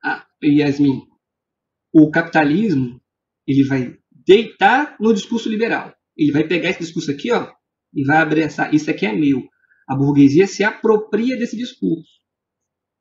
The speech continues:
certo? Consequentemente, o capitalismo se apropria desse discurso de liberdade, certo? Então, o progresso vai gerar a felicidade.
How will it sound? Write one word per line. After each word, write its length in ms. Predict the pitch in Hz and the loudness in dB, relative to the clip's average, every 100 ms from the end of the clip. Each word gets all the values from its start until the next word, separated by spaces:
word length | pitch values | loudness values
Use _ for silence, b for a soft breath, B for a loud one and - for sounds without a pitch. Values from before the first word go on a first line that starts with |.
| _ | _
certo? 320 | 170 156 - _ | -2 -2 -4 _
Consequentemente, 960 | 165 156 165 - 156 170 156 180 - _ _ - | 2 2 0 -2 -4 0 0 0 -6 _ _ -10
o 100 | 156 | -6
capitalismo 720 | 165 165 208 175 156 190 208 | -6 -4 -4 0 -2 -2 -6
se 140 | - | -6
apropria 640 | 202 - 233 226 190 196 | -8 -6 -8 -6 -6 -6
desse 180 | 196 - | -8 -10
discurso 460 | 208 - 196 208 190 | -12 -12 -12 -12 -10
de 80 | 190 | -8
liberdade, 640 | 185 208 - - - - _ _ _ _ _ _ _ | -4 -4 -6 -14 -16 -20 _ _ _ _ _ _ _
certo? 440 | - 156 180 - _ _ _ _ | -2 0 0 -4 _ _ _ _
Então, 520 | - 156 214 220 - - | -4 0 4 4 2 -4
o 100 | 151 | -2
progresso 640 | 175 165 139 151 185 202 | 0 0 2 0 0 -4
vai 160 | 180 190 | -2 -2
gerar 300 | 185 160 185 | -2 -2 -2
a 40 | |
felicidade. 580 | 202 214 254 185 147 | -2 -6 -4 -4 -4